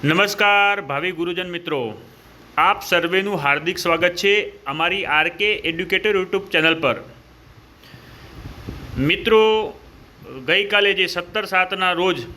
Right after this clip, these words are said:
જે વિદ્યાસહાયક ધોરણ એકથી પાંચની અંદર જિલ્લા પસંદગી બાદ જિલ્લા સ્થળે હાજર થવા આવ્યા હતા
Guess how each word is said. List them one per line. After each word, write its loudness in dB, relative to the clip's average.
જે 2
વિદ્યાસહાયક 0
ધોરણ 0
એકથી -2
પાંચની 2
અંદર 2
જિલ્લા 2
પસંદગી -2
બાદ 2
જિલ્લા -2
સ્થળે 0
હાજર 2
થવા 2
આવ્યા 2
હતા -4